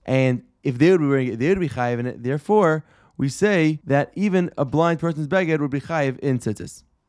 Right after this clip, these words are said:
The Mishmur says, although they cannot see the strings, they should still establish that the strings are kosher with the bedika by either feeling the strings or having somebody else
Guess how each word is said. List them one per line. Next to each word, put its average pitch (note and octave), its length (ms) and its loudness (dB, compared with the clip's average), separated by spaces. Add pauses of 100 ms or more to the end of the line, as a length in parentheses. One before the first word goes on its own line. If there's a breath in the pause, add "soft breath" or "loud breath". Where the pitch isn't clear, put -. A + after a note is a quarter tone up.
(380)
The - 60 -6
Mishmur D3 400 0
says, D#3+ 240 -2
although C3 380 0
they C#3+ 100 0
cannot C3 260 -4
see G3 280 -6
the C#3+ 80 0
strings, A#2 400 -2
they A#2 120 -4
should A2+ 160 -4
still F#3+ 240 0
establish C#3+ 640 0 (320 soft breath)
that B2+ 100 -6
the B2 80 2
strings D#3+ 260 2
are B2+ 100 0
kosher C#3+ 500 0 (220 soft breath)
with B2+ 140 -6
the B2+ 80 -4
bedika C#3 500 2
by B2+ 80 -2
either C#3+ 220 0
feeling E3 340 -2
the B2+ 80 0
strings F3 400 0
or C3+ 80 2
having D#3+ 220 0
somebody D#3+ 340 -2
else D3 260 2